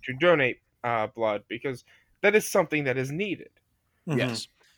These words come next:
Speaker 3: Absolutely. A-, a-, and this is an easy th-, and, and that, I won't say easy because, like, listen, like, there, there could be people who have problem with needles or something like that.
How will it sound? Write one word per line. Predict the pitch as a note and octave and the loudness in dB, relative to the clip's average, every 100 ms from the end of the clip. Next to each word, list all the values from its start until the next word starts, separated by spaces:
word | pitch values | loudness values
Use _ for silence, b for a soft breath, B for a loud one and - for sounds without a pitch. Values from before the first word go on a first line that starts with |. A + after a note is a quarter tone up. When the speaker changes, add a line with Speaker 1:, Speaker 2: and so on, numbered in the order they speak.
| b b - | b b -2
Speaker 3:
Absolutely. | D#3+ D#3+ A2+ C#2+ | 0 0 -2 -2
A-, | |
a-, | C3 C#3 D3 | -2 0 -2
and | C#3+ E3 | -2 -4
this | A3 | -4
is | G3+ | -4
an | E3+ | -4
easy | D3+ D3 C3 | -2 -2 -4
th-, | C3 | -4
and, | C#3+ D3+ | -8 -6
and | D3 | -2
that, | C#3+ - _ - A#2+ B2+ | -2 -4 _ -20 -10 -6
I | |
won't | D#3 D#3 | -4 -2
say | - | -4
easy | F#2+ A#2+ B2+ C3 | -2 -2 0 -2
because, | A#2+ G#2 | -2 -6
like, | G#2 F2+ - | -6 -8 -10
listen, | A2 - | -10 -8
like, | F2 F2 | -10 -12
there, | F2+ E2+ | -12 -14
there | E2 | -14
could | E2 | -12
be | D#2+ | -12
people | D#2+ | -10
who | D#2 | -10
have | D#2 | -10
problem | D#2+ C#2+ | -10 -10
with | C#2 | -10
needles | E3 G3+ F3 D3+ C3+ | -10 -6 -4 -4 -4
or | |
something | B2 A#2+ A#2 | -6 -8 -8
like | A2 | -8
that. | A2 G#2 G#2 | -2 -2 -2